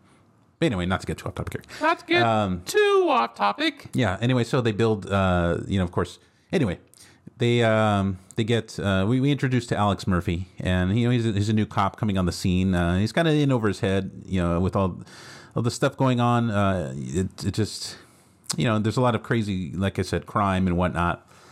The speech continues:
Speaker 1: And, um, uh, unfortunately, on the first call that he <laughs> goes out on, uh,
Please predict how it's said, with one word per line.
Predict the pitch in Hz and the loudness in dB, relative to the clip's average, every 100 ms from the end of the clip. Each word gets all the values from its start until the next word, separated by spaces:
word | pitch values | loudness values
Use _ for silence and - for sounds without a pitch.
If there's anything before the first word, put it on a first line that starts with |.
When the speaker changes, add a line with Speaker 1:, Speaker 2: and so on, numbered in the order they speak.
| - - - - | -20 -20 -14 -4
Speaker 1:
And, | 98 92 90 92 | 0 2 2 2
um, | 90 90 85 82 85 | 2 2 0 -4 -4
uh, | - 101 90 | -2 0 0
unfortunately, | 87 - 135 - 113 107 101 95 - - | -2 0 -2 -2 -2 2 2 0 -4 -6
on | 95 | -2
the | 92 | -2
first | - 120 - | 0 -2 -2
call | 123 101 | -2 0
that | 101 | 0
he | 101 | 0
<laughs> | 85 | -2
goes | 101 | -2
out | 92 90 | -2 0
on, | 85 85 82 | 0 0 0
uh, | 85 82 78 | 0 2 0